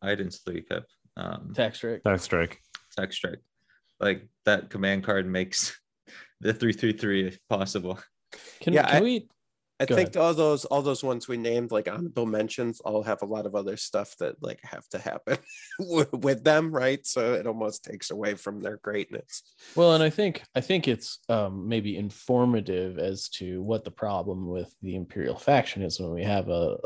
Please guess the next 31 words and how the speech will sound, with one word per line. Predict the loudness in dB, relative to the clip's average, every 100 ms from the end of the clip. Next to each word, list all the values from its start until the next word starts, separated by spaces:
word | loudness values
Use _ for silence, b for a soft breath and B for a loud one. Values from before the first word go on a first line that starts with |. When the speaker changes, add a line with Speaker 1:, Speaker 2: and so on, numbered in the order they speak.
| -6
Speaker 2:
a | -6
list | 2 6 6 4
like | -2 -2 -2
this. | -2 0
Like, | 2 2
they | 6 8
have | 10 10
a | 10
lot | 10 8
of | 6
powerful | 4 4 6 6 2 -6
effects. | -4 -4 -4 -6 -18 -18 -20 _ _ _ _ -8
It's | -8 -2
not | 2 4
like | 6 6 4 0
their | -4
cards | -4 -2 -2 -4
are | -8
bad, | -2 0 2 0 -4 _ _ _
you | -8 -6
know? | -6 -10 -18 _ -8
Um, | -4 -2 -2 -6 -10 _ b b b b b b _
it's | -14
just | -8 -6 -6 -10 _ _ _ _ _ _ _ _ _ -14
the |
stuff | -12 -6 -6 -6
that | -6
they | -4 -4
support | -6 -4 -4 -2
isn't | -6 -12
great. | -12 -14